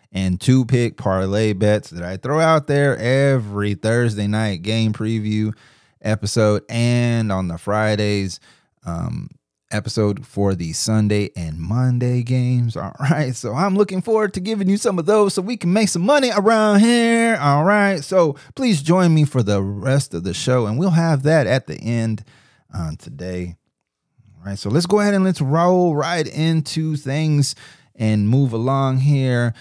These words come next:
so you can do what you need to do and we can do what we need to do around here. So let's get into the waiver wire recap, and that is gonna be Sam Howell for the quarterback position.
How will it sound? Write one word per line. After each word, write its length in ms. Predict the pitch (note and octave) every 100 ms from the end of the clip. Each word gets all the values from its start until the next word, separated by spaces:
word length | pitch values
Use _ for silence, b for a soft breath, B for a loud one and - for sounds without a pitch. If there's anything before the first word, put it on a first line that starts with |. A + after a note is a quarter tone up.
| B
so 120 | - G#2+
you 160 | B2
can 140 | B2 A2+
do 160 | B2
what 180 | G#2+ -
you 120 | G#3
need 160 | F#3 F3+
to 80 | D#3+
do 320 | F#3 F#3 E3+ B B
and 200 | F#2 F#2
we 120 | C3+
can 180 | D3 B2+
do 100 | C#3+
what 180 | C3+ A#2
we 220 | G3 G3+
need 200 | F3 E3+
to 40 | D3+
do 240 | D#3 D3+
around 340 | D3 D#3 D3+
here. 220 | E3+ D#3+ D#3
So 280 | - C3
let's 240 | C#3+ F#3+ -
get 180 | F3+ F3
into 240 | E3 C#3+
the 100 | A#2+
waiver 380 | B2 D#3+ D#3 C#3+
wire 400 | D3 D3+ D3 B2+
recap, 840 | A#2+ C3+ C3+ - C#3+ C3+ C3+ B2 - b b b -
and 140 | G2
that 180 | C#3 C3
is 80 | A2+
gonna 180 | A2+
be 140 | A2 G#2+
Sam 480 | - C3 C3+ C3 A#2+
Howell 480 | B2 B2+ B2+ B2+
for 140 | - G2
the 100 | F#2
quarterback 600 | - A#2+ A2 A#2 F2+ -
position. 720 | F#2 F2+ A#2 G#2+ A2 A2+ G#2